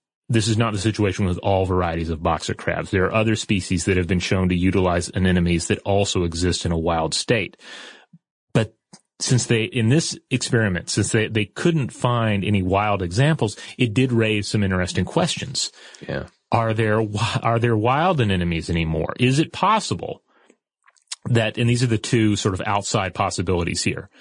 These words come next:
Speaker 1: that the, the researchers present. One possibility being that these things are extinct in the wild.
Speaker 2: Right.
Speaker 1: That these crabs have been passing them back and forth so long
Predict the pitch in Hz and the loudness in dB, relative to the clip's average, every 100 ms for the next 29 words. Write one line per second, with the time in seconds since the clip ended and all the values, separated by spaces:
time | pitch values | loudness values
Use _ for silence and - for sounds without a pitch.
0 | - - - - 95 - 95 87 90 87 | -20 -20 -14 -2 -2 0 -2 0 0 0
1 | - 87 82 90 85 85 107 123 123 117 | -4 -10 -6 -2 -2 2 2 2 0 0
2 | 117 107 101 95 87 98 92 90 90 87 | 0 0 0 0 0 0 0 -2 -2 -2
3 | - _ _ _ _ - 107 104 104 90 | -4 _ _ _ _ -2 0 2 0 -2
4 | 85 85 - - 87 - 80 76 80 80 | -2 -2 -4 -2 -2 -4 -8 -4 -2 -2
5 | 85 - - - 85 85 82 - 104 107 | -4 -12 -16 -2 0 0 -4 -4 -4 -4
6 | - 101 95 - - 117 113 110 101 87 | -6 -4 -2 -2 -2 0 -2 -4 -6 -2
7 | 95 90 123 127 - 127 110 104 104 - | -2 0 0 -2 0 0 2 0 -2 -4
8 | 95 101 92 87 - _ _ - - 107 | -4 -2 -2 -2 -8 _ _ -6 0 2
9 | 95 101 98 90 87 | 2 2 2 0 -4